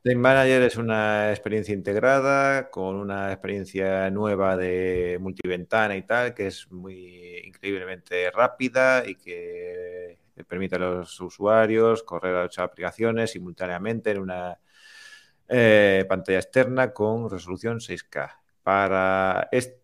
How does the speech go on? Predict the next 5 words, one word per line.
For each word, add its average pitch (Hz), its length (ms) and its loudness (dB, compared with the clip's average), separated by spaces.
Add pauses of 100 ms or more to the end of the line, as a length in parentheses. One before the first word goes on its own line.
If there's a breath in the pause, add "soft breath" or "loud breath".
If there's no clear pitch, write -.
de-, 101 880 2 (160)
desarrollar 98 520 2
esta 110 180 0
experiencia 101 1120 0
tan, 87 800 -2